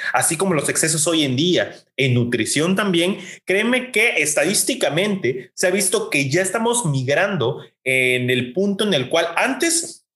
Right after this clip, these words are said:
las personas en el mundo de los sapiens morían más por desnutrición. Y ahora estamos migrando a una parte en que los excesos, la gente está muriendo, la mortalidad está incrementando por el exceso de calorías, por el exceso de alimento.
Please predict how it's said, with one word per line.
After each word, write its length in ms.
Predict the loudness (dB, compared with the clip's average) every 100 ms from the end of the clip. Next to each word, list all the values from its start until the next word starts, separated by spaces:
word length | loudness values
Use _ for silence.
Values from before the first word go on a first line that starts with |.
| _
las 280 | 0 0 0
personas 580 | -2 0 0 0 0 0
en 80 | 0
el 80 | 2
mundo 200 | 2 0
de 40 |
los 120 | 0
sapiens 600 | 0 0 2 0 -4 -10 _ _ -4
morían 420 | 0 2 2 2
más 160 | 0 0
por 160 | 0
desnutrición. 840 | 0 0 -2 0 0 0 -2 -8 _ _ -4
Y 100 | 0
ahora 280 | 2 2 0
estamos 440 | 0 0 0 0
migrando 760 | 0 0 2 2 2 0 -2 -4 -6
a 100 | -2
una 240 | 0 0 0
parte 240 | -2 -2
en 120 | -2
que 80 | 0
los 200 | 0 0
excesos, 680 | 0 2 2 2 0 -2 -6 -18 _
la 180 | -2 0
gente 320 | 0 0 0
está 180 | 0 0
muriendo, 340 | 0 0 2
la 120 | 0
mortalidad 560 | 0 0 0 2 2 2
está 200 | 0 0
incrementando 1000 | -2 -2 -2 -2 0 0 0 -2 -4 -8
por 120 | -2 0
el 80 |
exceso 320 | 2 0 0 0
de 80 |
calorías, 480 | 0 0 2 0 0
por 120 | 0
el 120 | 0 0
exceso 380 | 0 0 2 2
de 60 |
alimento. 500 | 2 0 0 0 -4